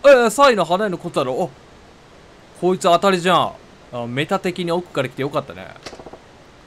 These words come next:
そういう名前なのか？まあ、あだ名みたいなもんだな。依頼人に情報を渡す時に花と一緒に届けていたのが由来という話だな。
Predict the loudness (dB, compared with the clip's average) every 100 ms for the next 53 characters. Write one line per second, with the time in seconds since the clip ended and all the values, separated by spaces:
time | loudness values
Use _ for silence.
0 | -20 -12 -6 -2 0 0 0 2 2 0
1 | -6 -8 -6 -6 -8 -20 -20 -20 -20 -20
2 | -20 -20 -20 -20 -20 -8 -2 2 2 2
3 | 0 -4 -2 -2 -2 -4 -6 -4 -4 -6
4 | -10 -20 -20 -20 -20 -20 -14 -2 0 2
5 | 0 -4 -6 -8 -8 -10 -8 -6 -6 -4
6 | -4 -4 -8 -10 -14 -10 -8 -8 -8 -8
7 | -6 -6 -6 -8 -10 -12 -12 -12 -12 -12
8 | -12 -12 -12 -12 -12 -8 -6 -6 -8 -8
9 | -8 -8 -10 -10 -12 -12